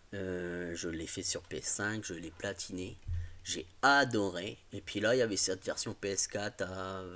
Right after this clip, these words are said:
vingt balles je crois, à Micromania. Et donc je l'ai pris. Euh, comme ça je le referai sur P S quatre, je referai le platine sur P S quatre. Et, euh, voilà. Franchement, euh, vraiment, vraiment content.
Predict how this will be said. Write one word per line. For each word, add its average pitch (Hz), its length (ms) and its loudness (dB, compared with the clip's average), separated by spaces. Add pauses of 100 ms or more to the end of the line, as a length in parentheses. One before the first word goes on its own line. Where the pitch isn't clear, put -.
(120)
vingt 98 140 0
balles 101 240 -2
je 110 80 -8
crois, 101 300 -10 (260)
à 107 60 -4
Micromania. 104 520 -4 (840)
Et 104 300 -2
donc 117 280 4
je 117 100 2
l'ai 113 80 6
pris. - 380 -6 (100)
Euh, 85 560 -6 (540)
comme 95 160 -4
ça 120 180 6
je 101 100 0
le 92 100 8
referai 98 380 6
sur - 220 4
P 85 160 2
S - 160 2
quatre, 95 380 0 (100)
je 98 140 -6
referai 98 380 0
le 110 40 2
platine 107 460 -2
sur 82 160 -6
P - 160 -8
S - 240 0
quatre. 90 320 -8 (560)
Et, 85 320 -8
euh, 85 120 -10 (280)
voilà. 76 240 -12 (480)
Franchement, 110 840 -2
euh, 87 260 -6
vraiment, 123 460 2
vraiment 131 320 0
content. 117 380 -4